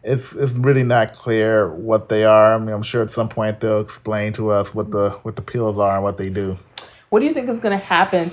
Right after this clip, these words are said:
Speaker 2: to Angela? So, you know, basically, um, Lori is all about this missing car, well, reappearing car, uh, re-, Angela's reappearing car out of the sky. And, you know, she went and ran <laughs> prints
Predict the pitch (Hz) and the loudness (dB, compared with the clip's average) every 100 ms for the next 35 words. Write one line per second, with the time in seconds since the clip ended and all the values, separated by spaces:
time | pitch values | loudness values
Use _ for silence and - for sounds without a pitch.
0 | - 175 170 - 165 180 180 165 151 147 | -2 4 4 2 -2 -2 0 4 6 8
1 | 143 139 - - - 151 147 143 127 120 | 6 4 0 -8 -2 0 2 2 2 -2
2 | - - 156 147 139 139 147 156 160 160 | -10 -10 -4 -2 0 0 0 0 0 -2
3 | 156 151 147 147 143 - 135 143 143 147 | -2 0 2 0 -2 -2 -2 0 0 -2
4 | 147 143 - - - _ - - - - | -6 -10 -16 -16 -16 _ -20 -20 -20 -20
5 | - 190 220 240 226 196 180 180 170 170 | -2 4 8 8 10 8 8 10 10 10
6 | 165 165 151 - 165 156 151 143 196 170 | 8 4 -4 -4 -4 -2 -2 -4 4 10
7 | 151 127 123 131 175 - _ - - 147 | 12 12 10 6 2 -8 _ -16 -2 0
8 | 139 160 160 160 170 156 135 131 143 143 | 2 4 2 2 0 2 2 0 4 8
9 | 127 120 127 117 - 101 101 165 175 - | 10 8 6 2 2 2 4 4 4 4
10 | - - 180 196 170 151 143 151 165 151 | -4 6 8 8 6 4 2 2 4 2
11 | - 180 170 151 147 180 151 139 131 143 | 0 2 2 0 2 6 8 8 6 4
12 | 135 123 - 139 143 160 156 131 117 135 | 0 -8 -10 -6 2 6 6 6 4 2
13 | - - - - 151 151 147 143 156 151 | -4 -20 -20 0 4 6 6 2 0 0
14 | 139 - 156 160 143 147 147 - 175 - | 0 -4 -4 -4 -2 0 2 4 2 6
15 | 214 220 - | 8 8 6